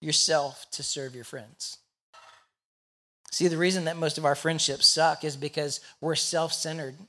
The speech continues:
and not other fo-, others focused.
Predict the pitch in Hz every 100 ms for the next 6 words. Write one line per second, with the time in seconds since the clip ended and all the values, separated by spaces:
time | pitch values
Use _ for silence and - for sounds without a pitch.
0 | _ _ _ _ _ _ _ _ _ _
1 | _ 143 139 143 - 139 131 120 139 -
2 | 151 135 123 - 123 101 - -